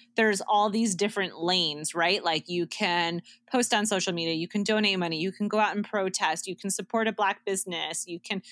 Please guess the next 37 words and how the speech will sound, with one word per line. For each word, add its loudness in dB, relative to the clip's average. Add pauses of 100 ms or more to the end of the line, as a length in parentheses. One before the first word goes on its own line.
(140)
talk 0
to -4
your 0
children. -2
Like, 0
there's -2
all 2
these 0
different -4
lanes, -2 (440)
and 2 (160)
every 2
single 2
one 4
of 0
them 2
is 0
important. -2
So 2
if -2
you, -2 (1040)
you 2
know, 2 (480)
you 4
should 2
be 2
stepping 2
out 4
of 0
your 0
comfort -2
zone 0
a -2
little 0
bit, 2
but 0
there's 2